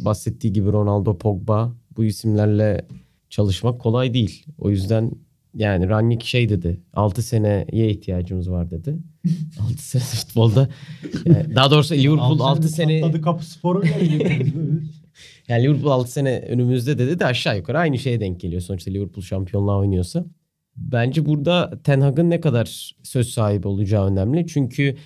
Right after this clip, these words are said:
Speaker 1: biliyoruz ki işte Chelsea'de de benzer bir şeyler oldu. Mourinho'yu yiyen bir kadro vardı.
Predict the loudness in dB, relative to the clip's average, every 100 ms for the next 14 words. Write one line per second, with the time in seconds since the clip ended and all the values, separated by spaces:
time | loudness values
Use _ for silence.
0 | _ _ _ -2 0 2 0 -4 -4 -2
1 | 0 -2 -10 -16 -10 -6 0 0 0 0
2 | 0 0 0 -4 -14 _ -2 0 0 -2
3 | -4 -4 -4 -2 -2 -4 -4 -2 0 0
4 | -2 -2 -2 -6 -14 _ _ -10 -4 -2
5 | 0 -2 -2 -4 -2 -2 -2 -4 -6 -8